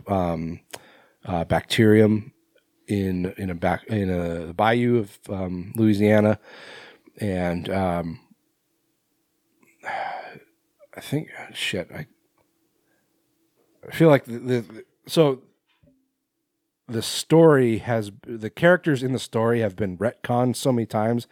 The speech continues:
<laughs> I can't remember. I can't keep it straight. I think he was like, um, his boss or like the man who owned the company that he was doing research for, basically set his lab on fire and, and, you know, he exploded in chemicals.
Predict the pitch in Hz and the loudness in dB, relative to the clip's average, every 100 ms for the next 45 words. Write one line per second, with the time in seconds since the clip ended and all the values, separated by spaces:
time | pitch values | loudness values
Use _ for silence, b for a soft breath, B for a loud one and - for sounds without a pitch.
0 | - - - - - 226 - 254 - 180 | -20 -20 -20 -12 -4 -2 0 -2 -8 -4
1 | 180 147 B B 131 180 - 165 147 - | -4 -4 B B -2 -2 0 -6 -6 -8
2 | - 127 - b b b b b _ - | -4 -4 -4 b b b b b _ -14
3 | - 156 - 160 147 131 131 120 113 104 | 0 0 2 4 4 4 2 4 2 2
4 | 95 87 92 - - 110 90 _ 98 110 | 0 -2 -8 -14 -8 -6 -6 _ 2 4
5 | 151 - - - 104 98 92 87 98 87 | 2 -2 -10 -10 -2 0 0 -4 -10 -12
6 | _ 104 110 113 110 107 98 - 113 110 | _ 0 4 6 6 4 2 0 0 2
7 | 117 110 107 104 98 101 95 98 113 127 | 2 2 0 -2 -2 0 0 0 2 0
8 | - - 131 135 - b b b b 139 | -2 2 4 4 2 b b b b 2
9 | 139 - 127 117 104 - 143 131 117 120 | 2 2 0 0 0 4 4 4 4 4
10 | 117 113 107 113 110 107 107 110 101 101 | 4 0 2 2 4 4 2 0 -4 -4
11 | 98 92 95 92 90 92 90 - - 123 | -6 -6 -6 -6 -6 -8 -8 -8 -2 4
12 | 120 117 104 - 107 101 - 107 101 - | 4 4 0 0 -2 -2 -2 -4 -4 -8